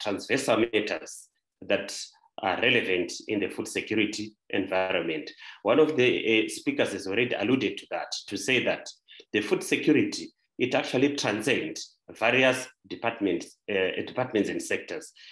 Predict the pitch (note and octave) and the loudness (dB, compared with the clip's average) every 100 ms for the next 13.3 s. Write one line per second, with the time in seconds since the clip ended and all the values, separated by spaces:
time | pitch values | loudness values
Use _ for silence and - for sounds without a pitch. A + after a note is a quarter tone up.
0 | - G#2 G2+ G2 F2+ - A#2+ - G#2 - | 0 4 4 4 0 2 2 2 -4 -2
1 | G#2+ A2+ F#2 F2+ F2 F2+ G2 - - F#2 | 0 0 -2 -4 -4 -6 -6 -6 -6 -8
2 | D#2+ E2+ E2+ F2+ - D#2 - - _ _ | -6 -6 -2 -4 -6 -14 -14 -20 _ _
3 | - - - _ - C#3+ E3 E3 A2 C3 | -18 -16 -18 _ 2 4 4 2 4 4
4 | D#3 C#3+ C3+ A2 F2 F2 - - _ _ | 4 4 2 2 -2 -4 -8 -16 _ _
5 | _ _ - G#3 - - - - _ _ | _ _ -2 2 2 -2 -12 -16 _ _
6 | _ - G2 F#2+ E2 - A#2+ A#2+ A2+ - | _ 0 4 4 4 0 2 6 6 4
7 | A#2+ - - - - G2+ G#2+ F#2+ A#2+ A#2 | 0 0 -8 -12 -12 0 2 4 6 6
8 | E2 D2+ - _ _ - G#2+ - C3+ C3 | 4 -2 -12 _ _ -4 -4 0 -2 -2
9 | - G2 A#2+ G#2+ F#2 - G#2 - - _ | -2 2 2 2 0 -2 -4 -6 -14 _
10 | _ _ _ - C3+ B2 A2+ - F3+ B2+ | _ _ _ 2 6 6 4 6 6 6
11 | A2 A2 - D3+ D3+ - E2+ D#2+ - - | 4 2 4 2 2 -2 -6 -6 -10 0
12 | C3+ - - - A#2+ - - A#2 - - | 0 0 0 2 4 0 -2 -2 -2 -6
13 | - E3+ - | -6 -10 -14